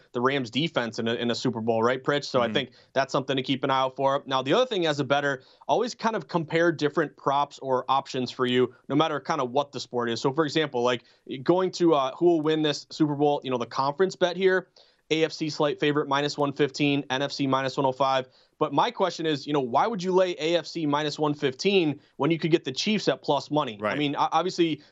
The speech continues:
Speaker 1: A F C minus one fifteen on the off chance that the Bengals upset the Chiefs and then they win the Super Bowl, you are getting another, you know, dog in the fight there. But to me, I think instead of kind of betting on that A F C, N F C one,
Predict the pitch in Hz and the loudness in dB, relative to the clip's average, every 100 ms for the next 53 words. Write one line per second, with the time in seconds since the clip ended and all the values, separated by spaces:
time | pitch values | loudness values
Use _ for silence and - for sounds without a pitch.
0 | - 156 160 - 165 147 147 156 147 151 | -4 0 0 -2 0 0 0 -2 -2 -4
1 | 131 156 147 147 - 127 127 131 143 - | -2 0 2 0 -2 -2 0 0 0 0
2 | 151 143 135 123 110 135 139 120 - 143 | -2 -2 -2 -2 -2 -2 -2 -2 -2 -4
3 | - 165 165 147 170 160 120 117 147 165 | -2 -2 -2 -2 0 0 0 0 2 2
4 | 180 185 - 170 185 196 190 190 _ - | 2 2 0 0 2 2 0 -2 _ -2
5 | 143 139 151 151 143 139 131 131 127 113 | 0 0 -2 -2 0 0 -2 0 -2 2
6 | 135 143 139 123 156 165 175 175 170 - | 0 0 -4 -2 -2 0 2 2 0 -6
7 | _ - 135 - 151 196 208 175 147 147 | _ -4 -2 0 0 2 2 0 -2 -2
8 | 170 151 151 143 175 165 - 160 151 127 | -4 -4 -4 -2 0 -2 -2 -2 -2 -6
9 | _ - 123 165 156 147 147 139 - 147 | _ -8 -4 -2 0 0 0 -2 -2 -2
10 | 147 - 127 190 202 156 139 131 131 | -2 -2 -2 -2 -2 -2 0 0 0